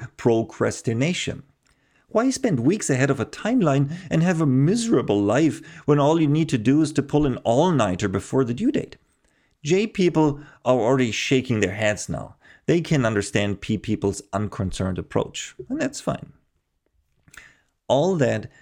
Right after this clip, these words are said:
is good use for the fourth letter, but there's more. In the beginning, I've casually mentioned that the fourth letter is a pointer.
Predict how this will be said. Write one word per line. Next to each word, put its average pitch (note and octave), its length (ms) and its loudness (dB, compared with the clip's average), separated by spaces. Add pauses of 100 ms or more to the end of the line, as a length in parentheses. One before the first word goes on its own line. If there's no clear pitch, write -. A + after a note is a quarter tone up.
(200)
is G2 180 -4
good B2+ 280 0
use G#2+ 400 -2 (180)
for G#2+ 200 0
the G2 80 0
fourth G#2 420 0
letter, F#2+ 460 -4 (220)
but - 160 0
there's A2+ 280 0
more. G2 420 -6 (1040)
In D3+ 220 2
the C#3 80 2
beginning, B2 640 -2 (260)
I've D3+ 180 -4
casually G#3 420 0
mentioned A#2 400 -2
that - 140 -6
the A#2 60 -2
fourth F3 340 -4
letter B2 240 -2
is - 160 -6
a F#2+ 60 -4
pointer. - 600 -6